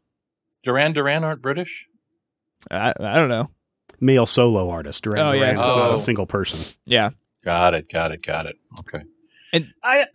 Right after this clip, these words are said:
Speaker 1: I don't know. I do, I don't recall,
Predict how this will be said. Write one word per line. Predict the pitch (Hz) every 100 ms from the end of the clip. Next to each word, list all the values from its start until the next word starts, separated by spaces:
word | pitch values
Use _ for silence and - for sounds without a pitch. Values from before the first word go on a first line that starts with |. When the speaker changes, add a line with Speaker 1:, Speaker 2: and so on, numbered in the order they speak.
| _
Speaker 1:
I | 208
don't | 269 240
know. | 196
I | 131
do, | 135 170
I | 165 170
don't | 135 185 226 262
recall, | 190 175 - 127 117 107 101 98